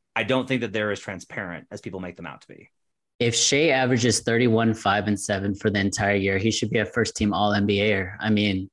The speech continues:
Speaker 1: Yeah.
Speaker 2: that is an incredible production. And I think you and I agree with this. We, we don't believe the Thunder are bad. They actually were not bad last year as well, as they, they choose to be bad with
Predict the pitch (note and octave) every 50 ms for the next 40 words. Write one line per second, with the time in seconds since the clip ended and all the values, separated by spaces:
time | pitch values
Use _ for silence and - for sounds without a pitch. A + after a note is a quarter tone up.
0 | _ _ - G2 G#2 A2+ B2 B2+ - - G#2 G#2+ G2 A2 G#2 G2+ G2 F#2 F2+ -
1 | - - B2 A#2 A#2 A2+ A2 A#2 A2+ A2 - - G2+ G2 G#2+ G#2+ - - - G#2+
2 | G#2 G2+ G#2 G#2 - - - _ _ - A2+ B2 A#2+ - F3+ F3 D#3 D#3 D3+ C#3
3 | B2+ B2 B2 B2 A#2+ A2 G2 A2+ A2+ B2 A#2+ A2+ - G2+ G2+ G2 - - G#2 A2+
4 | B2+ C3 - - _ G#2+ G#2+ A#2+ B2+ B2+ B2+ - _ _ _ - A2+ B2+ E3 E3+
5 | - C#3 G#2+ G#2 G2 G2+ G2+ - - G2+ G2+ G2+ F#2+ F#2 F2+ F#2 F#2+ F#2 F#2 F#2
6 | G#2+ A2+ B2+ - - - B2 C3+ - - D3 C#3 C3 B2 B2 B2 B2 A2+ G#2 A2
7 | A2+ A#2 G#2 G#2 G#2 G2+ A2+ B2 - - G#2+ G2 F#2+ F#2 F2+ G2+ G2+ G2+ G2 F#2
8 | F2+ G#2 A2 G#2+ G#2+ - _ _ _ - A2 G#2 - - - - - D3+ D3+ D3+
9 | C#3 A#2+ G#2+ - - - - G2 G2+ G#2 F#2+ F2+ G2+ F#2+ F#2+ F#2+ F#2+ F#2 F2+ -
10 | - - - - _ _ - A2+ G#2 F#2+ - - -